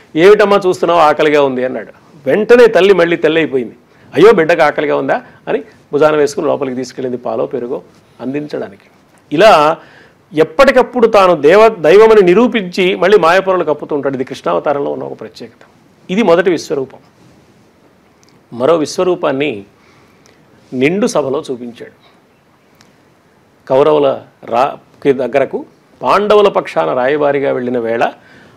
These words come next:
ఆ కౌరవ సభలో రాయబారిగా వెళ్ళిన కృష్ణుడు తన విశ్వరూపాన్ని చూపించాడు. ఎందుకు చూపించాడంటే, "నేను సామాన్యుణ్ణి కాదు సుమా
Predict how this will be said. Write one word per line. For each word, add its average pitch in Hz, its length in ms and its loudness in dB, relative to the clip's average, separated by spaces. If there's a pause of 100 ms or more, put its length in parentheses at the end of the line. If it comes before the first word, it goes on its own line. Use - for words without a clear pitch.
(120)
ఆ 123 80 2
కౌరవ 170 440 0
సభలో 135 480 -2 (200)
రాయబారిగా 180 680 2
వెళ్ళిన 147 220 -2
కృష్ణుడు 127 560 -8 (320)
తన 123 80 -4
విశ్వరూపాన్ని 139 640 -6 (100)
చూపించాడు. 117 460 -18
ఎందుకు 185 280 -6
చూపించాడంటే, 156 840 -2 (340)
"నేను 156 300 4
సామాన్యుణ్ణి 147 680 -2
కాదు 127 260 -4
సుమా 127 440 -14